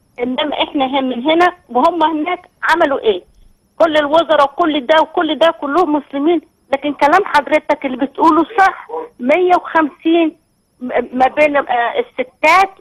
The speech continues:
وما بين الأقباط، احنا مش واخدين حقنا كده، واحنا لازم ننزل. وكان في الأستاذ نجيب المحامي من مصر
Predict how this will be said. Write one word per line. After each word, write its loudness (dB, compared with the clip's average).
وما 2
بين -2
الأقباط، 0
احنا -2
مش -6
واخدين -2
حقنا -8
كده، -10
واحنا -4
لازم 0
ننزل. -2
وكان -6
في 2
الأستاذ -2
نجيب -2
المحامي 0
من -6
مصر -2